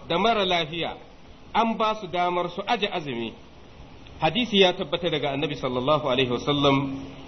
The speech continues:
yana cikin sahihu Sunan Abi Dawud hadisi na dubu biyu da ɗari ɗaya da bakwai, "Inna Allaha wada'a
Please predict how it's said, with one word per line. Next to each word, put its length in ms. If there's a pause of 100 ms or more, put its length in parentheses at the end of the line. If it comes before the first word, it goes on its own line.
(140)
yana 300
cikin 240
sahihu 720 (100)
Sunan 320
Abi 260
Dawud 500 (140)
hadisi 340
na 100
dubu 240
biyu 120
da 80
ɗari 260
ɗaya 160
da 80
bakwai, 440 (380)
"Inna 240
Allaha 400
wada'a 500